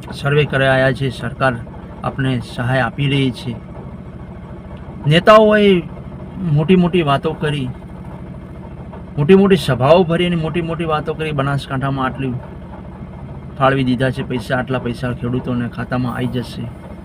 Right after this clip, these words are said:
અને સરકારે સહાય કરી છે. આવી સહાય? આ તો એક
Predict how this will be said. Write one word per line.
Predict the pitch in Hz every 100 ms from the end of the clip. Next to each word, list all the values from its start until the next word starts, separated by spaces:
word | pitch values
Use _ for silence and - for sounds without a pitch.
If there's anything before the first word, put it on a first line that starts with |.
| - - - - 127
અને | 131 120
સરકારે | 127 123 131 127 123 - - - -
સહાય | - 120 127 135
કરી | 123 123 120
છે. | - 117 - - - - - - - -
આવી | 143 151
સહાય? | 156 147 151 - - - - - - - - - - - - - -
આ | 180
તો | 208
એક | 202